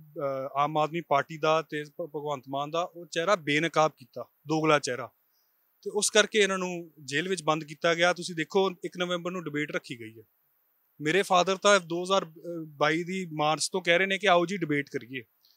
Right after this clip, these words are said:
ਆਓ ਡਿਬੇਟ ਕਰੀਏ, ਆਓ ਡਿਬੇਟ ਕਰੀਏ।" ਘੇਰਦੇ ਨੇ ਉਹਨਾਂ ਨੂੰ, ਕਈ ਅ-, ਅਨੇਕੋ ਮੁੱਦੇ ਨੇ। ਤੇ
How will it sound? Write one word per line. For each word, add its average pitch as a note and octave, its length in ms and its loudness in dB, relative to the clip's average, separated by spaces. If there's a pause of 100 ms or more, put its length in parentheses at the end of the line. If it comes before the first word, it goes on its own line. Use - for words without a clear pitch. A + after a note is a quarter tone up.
(140)
ਆਓ F3+ 160 8
ਡਿਬੇਟ D#3 360 0
ਕਰੀਏ, B2+ 360 -8 (280)
ਆਓ F3+ 160 10
ਡਿਬੇਟ D3+ 380 2
ਕਰੀਏ।" B2+ 360 -4 (800)
ਘੇਰਦੇ F3 340 8
ਨੇ F#3+ 80 4
ਉਹਨਾਂ F3+ 160 2
ਨੂੰ, D#3+ 240 -2
ਕਈ A#3 200 4
ਅ-, - 280 -2
ਅਨੇਕੋ A3 340 4
ਮੁੱਦੇ A3 320 4
ਨੇ। G3+ 160 -2 (800)
ਤੇ F#3 220 -6